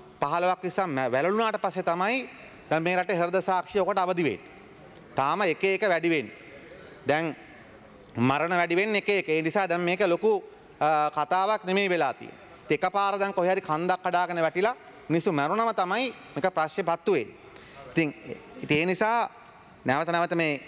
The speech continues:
මේ දේවල් කතා කරන එක තේරුමක් නැහැ. අපි අඩු ගානේ ආණ්ඩුවට කියනවා ආපදා ප්‍රදේශවලට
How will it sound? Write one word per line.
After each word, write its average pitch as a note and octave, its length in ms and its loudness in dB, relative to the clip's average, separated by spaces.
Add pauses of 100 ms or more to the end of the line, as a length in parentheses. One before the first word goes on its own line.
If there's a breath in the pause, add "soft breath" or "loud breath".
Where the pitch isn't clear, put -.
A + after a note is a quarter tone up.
මේ D3 180 2
දේවල් D#3 220 2
කතා D#3 340 0
කරන E3 240 -2
එක E3 160 -2
තේරුමක් C#3 420 0
නැහැ. F#3 320 0 (380 loud breath)
අපි C#3 140 2
අඩු C3+ 220 2
ගානේ G#3+ 300 2
ආණ්ඩුවට F#3 340 -2
කියනවා E3+ 320 2
ආපදා E3+ 380 0
ප්‍රදේශවලට F3 800 0